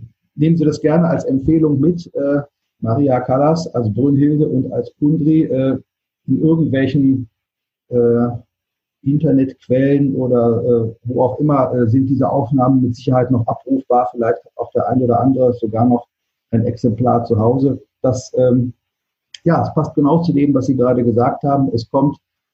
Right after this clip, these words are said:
tatsächlich nicht unbedingt auf die Sprache an,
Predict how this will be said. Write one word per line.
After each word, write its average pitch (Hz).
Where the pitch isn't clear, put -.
tatsächlich 123
nicht 131
unbedingt 123
auf 110
die 110
Sprache 110
an, 170